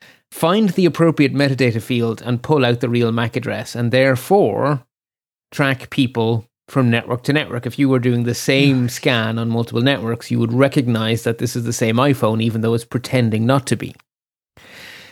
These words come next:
Speaker 2: Okay.
Speaker 1: Now, the interesting thing is that network tools are not going to see the problem because they only work at the lower levels. So th-, in order to actually discover this mac address, it's not that the mac address is being used, it's that the mac address is in an unencrypted packet.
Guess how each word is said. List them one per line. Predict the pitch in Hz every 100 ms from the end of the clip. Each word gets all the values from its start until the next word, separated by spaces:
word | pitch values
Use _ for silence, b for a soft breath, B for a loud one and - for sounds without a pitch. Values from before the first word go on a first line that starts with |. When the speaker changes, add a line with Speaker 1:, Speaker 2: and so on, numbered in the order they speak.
| B -
Speaker 2:
Okay. | 143 - - 175 170
Speaker 1:
Now, | 165 160
the | 156 220
interesting | 262 254 226
thing | 214 202
is | 165
that | 147 139 143
network | 147 214 202 147 -
tools | - 104 92 127 - - _ -
are | 139
not | 139 151 160
going | 170 151
to | 139
see | 123 - 135
the | 120
problem | 120 160 156 95 101
because | 117 123
they | 135 143
only | 139 131
work | 127 127 123 - -
at | 123 117 _
the | 123 117 113 113 110 - 151
lower | 135 123 120
levels. | 123 143 113 - - - _ _ B B B
So | - 156
th-, | 180 196 - _
in | 185 185
order | 240 226
to | 214
actually | 208 190
discover | 139 - 190 202
this | 156 147 131 - -
mac | 135 143 147 151
address, | 117 110 104 -
it's | -
not | 165 220
that | 226
the | 208
mac | 175 175 170
address | 147 139 -
is | 135
being | 120 131 123
used, | 120 170 156 117 113
it's | 117
that | 117
the | 127
mac | 127 147 156
address | 131 139 127
is | 139
in | 143 135
an | 131
unencrypted | 147 147 127 139 131 117 -
packet. | - 143 -